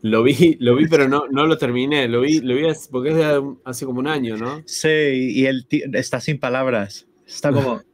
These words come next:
Speaker 1: <laughs>
Speaker 2: <laughs> no sabe qué hacer.
Speaker 1: Sí, sí. Sí, vi que puso onda finally, ¿viste? Como que se ve que había intentado,
Speaker 2: Sí.
Speaker 1: pero no lo habían dejado, no sé qué, y,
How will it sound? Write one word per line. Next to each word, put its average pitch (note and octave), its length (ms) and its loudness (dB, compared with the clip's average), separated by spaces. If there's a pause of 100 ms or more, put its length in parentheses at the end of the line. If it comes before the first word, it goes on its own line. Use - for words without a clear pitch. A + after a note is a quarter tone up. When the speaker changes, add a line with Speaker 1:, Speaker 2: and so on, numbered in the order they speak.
(800)
Speaker 1:
<laughs> - 0 -
Speaker 2:
<laughs> F#3+ 880 2
no E3 140 0
sabe F3 360 -2
qué - 100 -2
hacer. D3 340 0 (100)
Speaker 1:
Sí, B2+ 220 -2
sí. A#2 60 -2 (640)
Sí, C#3 120 0
vi D3+ 140 0
que F3 100 4
puso D3 360 0
onda C3+ 220 -2
finally, A#2+ 680 0
¿viste? A#2+ 300 -4
Como G#2 200 -8
que G2+ 100 -8
se A2 140 -6
ve A#2 120 -4
que B2 80 -4
había A#2 160 0
intentado, A#2+ 840 -4 (240)
Speaker 2:
Sí. - 260 -4 (720)
Speaker 1:
pero G2+ 200 -6
no G#2+ 140 -6
lo G#2+ 100 -2
habían G#2+ 240 -2
dejado, G#2+ 560 -4
no G#2 100 -8
sé G#2 120 -16
qué, A2 160 -4
y, A2+ 140 -4